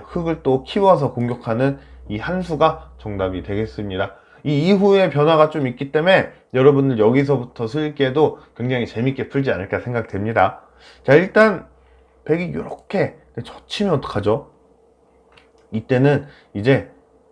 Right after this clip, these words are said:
요렇게 두면 넘어가니까 아주 통째로 잡는, 네, 이 자신감을 갖고 두시면 돼요. 여기 두면 단수 칠 때 뻗어주고요. 둘 때 여기에서, 네, 통으로 잡겠다고 이렇게 막게 되면은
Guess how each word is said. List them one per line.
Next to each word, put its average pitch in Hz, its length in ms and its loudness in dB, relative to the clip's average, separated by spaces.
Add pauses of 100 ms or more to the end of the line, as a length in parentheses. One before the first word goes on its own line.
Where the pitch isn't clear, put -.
(320)
요렇게 147 340 2
두면 131 360 -2
넘어가니까 107 840 -2 (200)
아주 98 280 -10
통째로 190 480 -2
잡는, 98 500 -6
네, 101 220 -4
이 104 60 -4
자신감을 117 560 -2
갖고 92 300 -10
두시면 92 420 -6
돼요. 85 280 -6 (440)
여기 160 260 2
두면 165 420 0
단수 127 300 -6
칠 117 220 -8
때 107 220 0 (380)
뻗어주고요. 113 800 -2 (800)
둘 160 280 -2
때 196 340 2 (400)
여기에서, 202 920 4 (160)
네, 139 140 0
통으로 220 400 0
잡겠다고 156 640 0
이렇게 135 200 -2
막게 110 400 -4
되면은 147 600 2